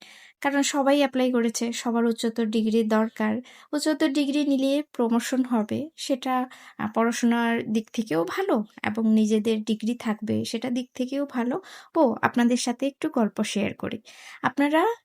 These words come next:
মেয়ে বা ছেলে, ছেলেদের, আহ, বেশিরভাগ হয় না, কিন্তু মেয়েদেরই নার্সিং কেন পড়াশোনা করাবেন? কারণ নার্সিং এমন একটা জব যেটার সাথে মিলিত রয়েছে নিজের উপরে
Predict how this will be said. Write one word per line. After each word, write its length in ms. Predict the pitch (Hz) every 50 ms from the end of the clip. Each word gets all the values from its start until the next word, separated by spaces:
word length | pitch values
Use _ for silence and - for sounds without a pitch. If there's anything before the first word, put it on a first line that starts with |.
| _ - 262
মেয়ে 360 | 247 240 247 240 240 240 247 254 262
বা 160 | 277 247 226 226 -
ছেলে, 380 | - - 254 233 226 220 220 226 226 220 - _ -
ছেলেদের, 480 | - - 339 320 349 359 370 370 381 392 403 - _ - - _ -
আহ, 140 | - 240 240
বেশিরভাগ 500 | 233 254 247 - - 302 302 - 349 339 -
হয় 260 | - 320 320 339 359
না, 120 | 277 247 277 349 - - - - _ -
কিন্তু 220 | - 277 262 247 285 277
মেয়েদেরই 580 | 269 254 254 254 285 294 294 269 226 240 269 359 415 - _ -
নার্সিং 400 | 233 214 220 214 - - - 277 339 370 -
কেন 200 | 269 233 220 220 262 339 381
পড়াশোনা 480 | - 247 202 196 185 - - 214 214 240 254
করাবেন? 440 | - 269 220 - - 202 208 - - 220 - - - - - - - _ _ - -
কারণ 240 | 320 320 320 330 349 330
নার্সিং 400 | 285 269 262 254 - - 302 302 294 -
এমন 220 | 247 240 233 240 247
একটা 240 | 269 262 - - 294 262 247
জব 320 | - 262 247 214 226 269 - _ _ _ _ _ -
যেটার 420 | 233 - 240 247 240 - 247 247 -
সাথে 300 | - 233 220 226 - 226 233 247 285 330 _ - - - - _ -
মিলিত 300 | 247 247 247 254 254 - 269
রয়েছে 580 | 269 240 247 247 247 254 254 - - - 233 208 233 302 370 _ _ _ -
নিজের 340 | 277 277 277 254 - 330 339 349
উপরে 320 | 320 320 - 285 277 311